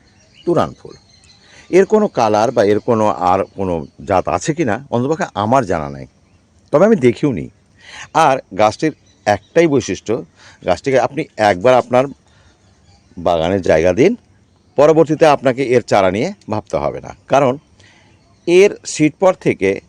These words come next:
এত বেশি গাছ হয় যে এক সময় জঙ্গল করে ফেলে। বলা ভালো, এই গাছের কোনো গন্ধ, ফুলগুলোর কোনো গন্ধ নেই, তবে একেবারে দেখতে খারাপ এমনটা নয়, দেখতে ভালো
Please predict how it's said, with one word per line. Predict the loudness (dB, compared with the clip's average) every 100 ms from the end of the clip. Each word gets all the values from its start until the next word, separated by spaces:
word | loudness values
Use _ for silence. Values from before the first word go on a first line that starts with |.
| _ -2
এত | 0 0
বেশি | -2 -4 -2
গাছ | 0 0 -2
হয় | -2 -2 -4 _
যে | -4 -4
এক | -6 -20
সময় | -12 -12 -12 -6
জঙ্গল | -2 0 -2 -6
করে | -8 -10
ফেলে। | -16 -18 _ _ _ _ -20 _ _ _ _ _ _ _ _ -18 -18 -10 -4
বলা | 0 0 2
ভালো, | 2 2 0 -8 _
এই | 0
গাছের | 0 0 -2 -2
কোনো | -6 -8 -6
গন্ধ, | -4 -4 -8 -10 _ _ _
ফুলগুলোর | -6 -2 -2 -2
কোনো | -4 -2
গন্ধ | -2 -2 -2
নেই, | -4 -6 _ _ _ _ _ _ _ _ _ _ _ _
তবে | 0 0 -2 -6
একেবারে | 0 0 2
দেখতে | 0 0 0 0
খারাপ | 0 0 0
এমনটা | 0 -4 -10
নয়, | -16 _ _ _ -8
দেখতে | -8 -2 -4 0
ভালো | 0